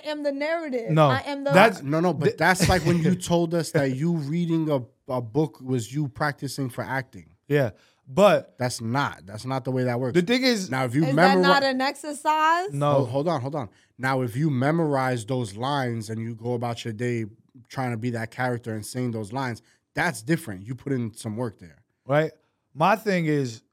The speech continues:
Speaker 2: I'm not saying that Melanie don't give me the credit and I need this credit, da, da, da, da, right? It's not just about me. Melanie does this same thing for herself. I disagree with your narrative for yourself. Even I'm
Speaker 3: Yeah.
Speaker 2: arguing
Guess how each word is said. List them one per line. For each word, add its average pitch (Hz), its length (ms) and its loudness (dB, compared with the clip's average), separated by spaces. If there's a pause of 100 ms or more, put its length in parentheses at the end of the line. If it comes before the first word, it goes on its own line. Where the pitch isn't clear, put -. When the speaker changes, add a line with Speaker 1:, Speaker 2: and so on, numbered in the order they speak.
(360)
Speaker 2:
I'm 151 160 -4
not 196 220 2
saying 165 240 -2
that 151 100 -2
Melanie 143 220 -2
don't 139 180 -4
give 131 140 -6
me 131 120 -6
the 123 80 -6
credit 127 340 0
and 117 80 -6
I 117 140 -4
need 113 240 -10
this 104 180 -16
credit, 113 420 -6
da, 117 80 -10
da, 110 80 -8
da, 107 280 -8
da, 90 40 -14 (140)
right? 131 260 -2
It's 127 160 -8
not 165 220 -2
just 139 260 -6
about 120 320 -2
me. 107 220 -14 (640)
Melanie 160 540 -2 (200)
does 135 240 -2
this 123 240 -6
same 143 380 -8
thing 127 300 -8
for 113 280 -8
herself. 107 480 -8 (340)
I 170 200 4
disagree 170 520 -2
with 151 180 0
your 139 100 0
narrative 151 480 2
for 131 240 -4
yourself. 202 720 6 (100)
Even 214 220 0
I'm 202 80 6
Speaker 3:
Yeah. 170 140 4
Speaker 2:
arguing 190 640 6